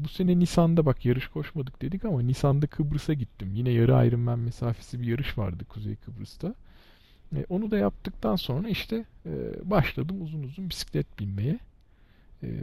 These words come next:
ve işte yirmi dört Ağustos'ta, e, Kopenhag'da on bir saat beş dakika süren bir müsabakada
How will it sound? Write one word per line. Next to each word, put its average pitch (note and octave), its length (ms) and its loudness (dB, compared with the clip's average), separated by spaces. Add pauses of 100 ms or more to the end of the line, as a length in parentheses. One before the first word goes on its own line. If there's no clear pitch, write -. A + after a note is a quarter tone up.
ve F#3 260 4
işte - 240 -8
yirmi E3 280 -2
dört D3+ 260 -6
Ağustos'ta, A2+ 640 -8 (340)
e, - 60 -14 (520)
Kopenhag'da C#3+ 640 0 (320)
on D3 220 2
bir A#2 80 2
saat - 480 2
beş C#3+ 220 0
dakika - 440 0 (460)
süren D3 480 -2
bir D#3 200 -2 (100)
müsabakada A#2 800 4